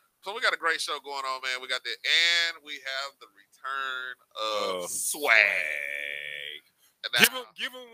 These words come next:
Speaker 2: one of the new give my, give my new,
Speaker 1: We gonna drop
Speaker 2: we gonna
Speaker 1: the
Speaker 2: drop
Speaker 1: drop
Speaker 2: fire.
Speaker 1: fire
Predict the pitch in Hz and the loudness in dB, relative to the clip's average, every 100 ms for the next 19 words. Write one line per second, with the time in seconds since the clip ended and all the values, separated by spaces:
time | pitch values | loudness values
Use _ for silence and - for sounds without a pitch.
0 | 233 226 214 190 185 202 220 220 208 _ | -8 -8 -6 -10 -12 -10 -8 -8 -14 _
1 | _ - 262 302 254 220 202 - 285 247 | _ -14 -10 -4 -2 -2 -6 -12 -12 -6
2 | 214 202 220 214 196 214 202 196 202 220 | -6 -6 -10 -12 -16 -18 -18 -12 -12 -10
3 | 196 196 180 185 170 269 262 | -10 -4 -6 -4 -2 0 0